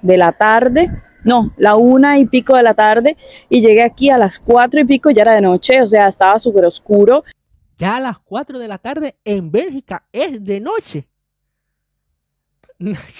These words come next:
Speaker 2: No me lo puedo creer, porque, a ver, yo tengo entendido de que en invierno, o sea, cuando cambian el horario, el sistema horario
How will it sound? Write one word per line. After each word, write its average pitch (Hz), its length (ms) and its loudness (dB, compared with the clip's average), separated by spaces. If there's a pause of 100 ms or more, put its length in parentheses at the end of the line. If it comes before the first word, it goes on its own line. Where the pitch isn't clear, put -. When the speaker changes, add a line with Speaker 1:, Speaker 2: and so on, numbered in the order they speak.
(300)
Speaker 2:
No 202 160 -14
me 240 100 -10
lo 226 120 -8
puedo 208 240 -8
creer, 190 300 -8 (340)
porque, 180 240 -10
a 160 80 -8
ver, 247 140 -4
yo 202 120 -8
tengo 226 220 -8
entendido 247 580 -12 (300)
de 202 180 -6
que - 200 -10 (100)
en 339 180 -4
invierno, 220 680 -8
o 147 60 -20
sea, 269 180 -12
cuando 156 220 -16
cambian 226 360 -12
el 220 100 -8
horario, 190 460 -6
el 156 60 -10
sistema 190 420 -12
horario 185 400 -6